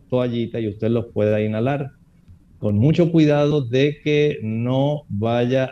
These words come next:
a tocar el, la hornilla con su toalla, así que sea muy cuidadoso con eso.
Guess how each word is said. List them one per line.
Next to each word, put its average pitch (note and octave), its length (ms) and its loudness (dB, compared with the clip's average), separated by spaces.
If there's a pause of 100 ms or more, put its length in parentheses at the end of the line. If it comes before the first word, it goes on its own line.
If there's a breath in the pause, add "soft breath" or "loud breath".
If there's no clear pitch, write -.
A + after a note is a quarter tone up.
a G#2+ 160 -8
tocar A#2 720 -2 (100)
el, G2+ 840 0
la G#2+ 160 0
hornilla C3+ 880 0 (500)
con C3+ 260 0
su B2 240 -6
toalla, G#2+ 640 -2
así A2+ 200 -8
que A#2+ 140 -2
sea G#2+ 180 -2
muy G#2 180 -2
cuidadoso A#2 580 0
con C3 200 -6
eso. D3 280 -6